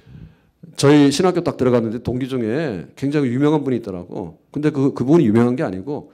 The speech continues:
그 아버지가 유명한 분인가 봐. 제가 이름을 잊어버렸는데 대구에 어느 장로님인데 그 교회를 건축을 하는데요. 그 장로님 한의원인가 했는가 봐.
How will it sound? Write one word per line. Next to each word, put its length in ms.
그 140
아버지가 380
유명한 320
분인가 280
봐. 240
제가 180
이름을 280
잊어버렸는데 760
대구에 500
어느 200
장로님인데 1080
그 800
교회를 300
건축을 380
하는데요. 640
그 580
장로님 340
한의원인가 520
했는가 280
봐. 400